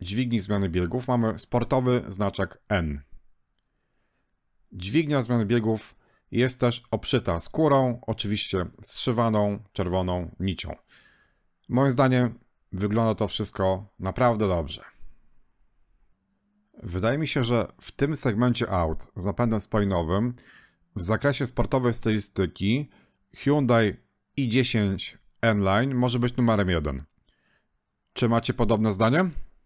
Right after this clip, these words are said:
A co czeka nas w drugim rzędzie siedzeń? Na drzwiach mamy ten sam materiał co z przodu.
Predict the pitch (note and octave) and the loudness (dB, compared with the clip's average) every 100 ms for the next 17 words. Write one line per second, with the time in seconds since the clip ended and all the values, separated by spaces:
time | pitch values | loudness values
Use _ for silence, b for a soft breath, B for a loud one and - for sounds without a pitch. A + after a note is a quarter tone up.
0 | _ _ _ _ _ _ _ _ _ _ | _ _ _ _ _ _ _ _ _ _
1 | _ _ _ _ _ _ _ _ _ _ | _ _ _ _ _ _ _ _ _ _
2 | _ A2 - D3+ E3+ - _ _ - - | _ -4 0 2 2 -2 _ _ -8 -2
3 | C#3+ C3 A#2+ A#2 - - F#2+ A2 G2+ F#2+ | 0 2 2 2 -4 -8 0 0 2 2
4 | F#2+ F2+ F2+ F2+ G#2+ D3+ C#3+ - - _ | 2 0 0 0 0 0 -4 -12 -20 _
5 | _ _ _ _ _ _ _ _ _ _ | _ _ _ _ _ _ _ _ _ _
6 | _ _ _ - A2 A2 G2+ G2+ C#3+ - | _ _ _ -10 -2 0 0 4 2 4
7 | C#3+ B2 A2+ - _ D3+ D#3 C3+ - - | 2 2 0 -4 _ 2 2 -2 -8 -14
8 | - C3 B2+ A2 B2+ B2 - - - F#2 | -2 0 2 2 2 2 0 -4 -4 -4
9 | D#2+ D#2 | -2 -6